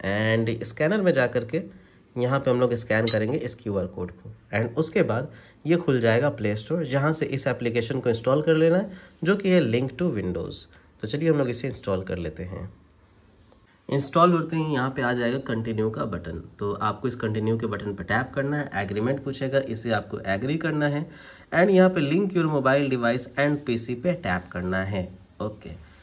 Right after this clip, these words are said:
उसके बाद ये क्यूआर कोड आएगा, जी हाँ, कंटिन्यू करेंगे and फिर क्यूआर कोड को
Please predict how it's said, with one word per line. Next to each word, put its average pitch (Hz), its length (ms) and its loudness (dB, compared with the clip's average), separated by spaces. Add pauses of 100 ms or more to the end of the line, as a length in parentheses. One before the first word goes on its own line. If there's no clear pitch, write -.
(200)
उसके - 240 0
बाद 165 180 4
ये 147 100 0
क्यूआर 139 300 2
कोड 143 220 2
आएगा, 135 320 4 (140)
जी 113 120 -2
हाँ, 127 180 -2
कंटिन्यू 110 420 -2
करेंगे 143 460 0
and 170 140 0
फिर 156 280 -6
क्यूआर 127 280 2
कोड 113 260 -4
को 156 140 -6